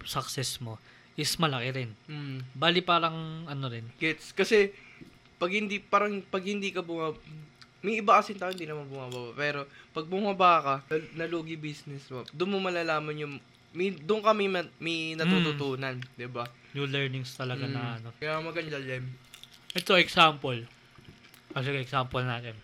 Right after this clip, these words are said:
Speaker 1: May pinanood akong video. Ito, matagal ko na siyang pinapanood eh. Si Christian Adam G.
Speaker 2: Mm.
Speaker 1: Oh, super, super underrated nun.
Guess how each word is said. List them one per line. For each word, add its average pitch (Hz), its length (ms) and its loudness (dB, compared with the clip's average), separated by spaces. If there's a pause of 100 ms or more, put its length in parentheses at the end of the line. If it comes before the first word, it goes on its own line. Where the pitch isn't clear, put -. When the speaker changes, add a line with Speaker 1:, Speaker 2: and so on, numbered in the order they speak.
(1000)
Speaker 1:
May 156 160 -10
pinanood 202 260 6
akong 190 340 6
video. 143 440 2
Ito, 165 180 6
matagal 226 320 6
ko 214 60 4
na 220 100 6
siyang 208 160 2
pinapanood 151 540 4
eh. 123 140 -2 (680)
Si 151 300 2
Christian 147 580 2
Adam 127 340 0
G. 117 200 -4 (200)
Speaker 2:
Mm. 147 320 -12
Speaker 1:
Oh, 165 120 4
super, 185 360 6
super 180 300 2
underrated 147 500 4
nun. 120 200 -4